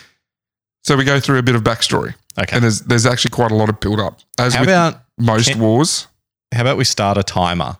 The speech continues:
Speaker 2: and when important moments happen, we can say, "Oh, no," 'cause the episode's not gonna be long enough. Yeah, don't worry.
Speaker 1: So the episode started, all right? When I said two minutes later the ships had commenced fire,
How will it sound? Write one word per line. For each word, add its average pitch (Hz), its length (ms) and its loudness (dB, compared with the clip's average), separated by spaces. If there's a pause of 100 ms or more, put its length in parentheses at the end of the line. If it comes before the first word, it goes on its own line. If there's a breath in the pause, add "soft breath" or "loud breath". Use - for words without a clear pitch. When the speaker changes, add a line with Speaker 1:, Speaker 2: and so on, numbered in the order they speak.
(160)
Speaker 2:
and 95 180 -2
when 95 340 0 (320)
important 107 520 -2
moments 92 440 0
happen, 82 440 -8 (720)
we 87 120 -4
can 82 120 -8
say, - 260 -6
"Oh, 104 140 0
no," 92 120 0
'cause 98 140 -2
the 95 120 0
episode's 90 320 -2
not 82 100 -6
gonna 76 140 -6
be 73 60 -8
long 76 180 -8
enough. 78 280 -10 (360)
Yeah, - 80 -10
don't - 160 -10
worry. 85 120 -8 (380)
Speaker 1:
So 135 420 2 (680)
the 139 80 2
episode 143 380 2
started, 104 420 -2 (220)
all 117 80 2
right? 135 180 0
When 117 160 2
I 135 180 2
said 120 520 0
two 123 120 2
minutes 117 280 2
later 113 240 2
the 98 260 -2 (680)
ships - 360 -2
had 110 220 -2 (560)
commenced 110 280 2
fire, 131 380 0